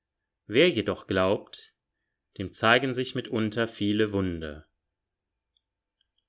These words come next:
Bei mir war es oft so, wenn ich eine besonders spirituelle Phase gehabt habe,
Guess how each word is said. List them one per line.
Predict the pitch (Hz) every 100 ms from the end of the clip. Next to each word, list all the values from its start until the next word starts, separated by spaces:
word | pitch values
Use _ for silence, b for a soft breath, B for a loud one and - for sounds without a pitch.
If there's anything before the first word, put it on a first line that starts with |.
| _ _ _
Bei | 120 113
mir | 107 117 135 170 190 _ _ _ _ _ -
war | 151
es | 160
oft | 170 156 -
so, | - 110 90 85 85 _ _ _ _ _ _ _ _ _
wenn | 107 117 117
ich | 113 - -
eine | 110 104
besonders | 98 113 165 139 101
spirituelle | - - 110 104 104 113 101
Phase | 92 - 117 143 117
gehabt | 90 92 - -
habe, | 95 92 107 123